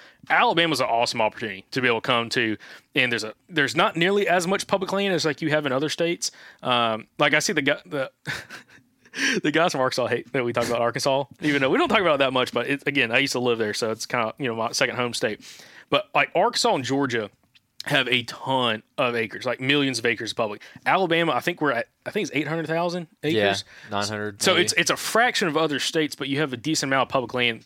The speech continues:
Speaker 1: throughout the state, so you can really find areas that you like. But going back to what you were talking about, uh, Gunner, I would highly recommend, like, doing some research. You can find stuff on social media. You can, uh, listen to the podcast. You can, you know, go online. I would find an area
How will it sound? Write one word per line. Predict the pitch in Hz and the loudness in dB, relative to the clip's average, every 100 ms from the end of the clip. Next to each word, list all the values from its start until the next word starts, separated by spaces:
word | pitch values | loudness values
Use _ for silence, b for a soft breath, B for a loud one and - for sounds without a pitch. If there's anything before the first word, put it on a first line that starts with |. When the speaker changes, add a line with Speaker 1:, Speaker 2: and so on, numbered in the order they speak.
| _ - | _ -2
Speaker 1:
throughout | 131 123 135 | 2 4 2
the | 117 | 0
state, | 120 104 | -2 -2
so | 131 | -2
you | |
can | 120 | -4
really | 117 139 120 | -2 0 0
find | 139 120 | 0 0
areas | 117 117 117 | 0 -2 -4
that | 113 | -6
you | 110 | -2
like. | 117 117 | 0 0
But | - 120 B B B - | 0 -2 B B B 0
going | 165 190 | 2 4
back | 180 | 2
to | 175 | 2
what | 151 151 | 0 0
you | |
were | 127 | 2
talking | 151 151 143 | 2 2 2
about, | 117 117 - | 2 2 0
uh, | 131 117 | 0 2
Gunner, | 120 120 117 B B B B _ _ _ 147 | 2 2 0 B B B B _ _ _ 4
I | 170 | 4
would | 165 180 208 | 4 4 2
highly | - - 165 170 | 2 2 4 4
recommend, | 151 - 135 143 135 | 4 2 0 0 2
like, | 120 101 | 0 0
doing | 147 190 | 0 0
some | 190 | 0
research. | 151 147 147 135 | 0 0 0 -2
You | 131 | -2
can | 120 | 2
find | 160 | 2
stuff | 156 156 | 2 -2
on | 143 | -2
social | 147 143 | -2 0
media. | 139 139 | 0 2
You | 127 117 | 0 0
can, | 117 120 _ - 147 | -4 -6 _ -8 -2
uh, | 120 110 107 | -2 -2 0
listen | 143 - | 0 0
to | 117 | -2
the | 101 | 2
podcast. | 160 160 160 151 147 | 4 4 2 2 2
You | 139 | 0
can, | 123 120 - | -4 -6 -4
you | 139 | -2
know, | 113 | 0
go | 117 151 | 2 2
online. | 139 127 139 139 135 B B B B - | 2 2 2 2 -2 B B B B 2
I | 151 | 4
would | 147 | 2
find | - 170 | 2 2
an | 190 151 | 2 2
area | 143 151 143 127 113 | 2 4 4 2 0